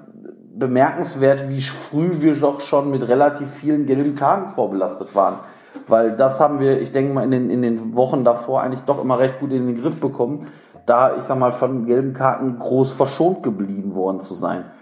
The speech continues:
Zumindest in der Häufigkeit. Also, dass mal einer oder zwei eine gelbe Karte sehen, geschenkt. Aber das war ja dann doch, ich sag mal, bis, äh, dann zum Start der zweiten Halbzeit oder mit Start der zweiten Halbzeit,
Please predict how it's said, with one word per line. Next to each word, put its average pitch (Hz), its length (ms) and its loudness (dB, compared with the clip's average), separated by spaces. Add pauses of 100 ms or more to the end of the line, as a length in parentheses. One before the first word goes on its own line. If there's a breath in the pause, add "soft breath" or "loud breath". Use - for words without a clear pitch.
(180 loud breath)
Zumindest 120 380 2
in 127 120 2
der 127 140 4
Häufigkeit. 147 540 2
Also, - 120 -8
dass - 160 -2
mal - 120 0
einer 110 240 2
oder 107 160 2
zwei 101 200 2
eine 117 160 0
gelbe 110 220 2
Karte 113 340 0
sehen, 113 460 0
geschenkt. 113 520 0
Aber 95 360 0 (420 loud breath)
das 95 260 0
war 98 140 4
ja 113 220 4
dann 107 240 -2
doch, 110 160 0
ich 123 120 -6
sag 107 100 -2
mal, 107 120 0
bis, 107 300 -4
äh, 107 240 2
dann 107 280 0
zum 107 200 -6
Start 101 260 2
der 113 100 -2
zweiten 107 420 0
Halbzeit 107 400 0
oder 101 100 -6
mit - 320 -8
Start 98 280 0
der 104 80 -4
zweiten 98 320 -2
Halbzeit, 107 400 -2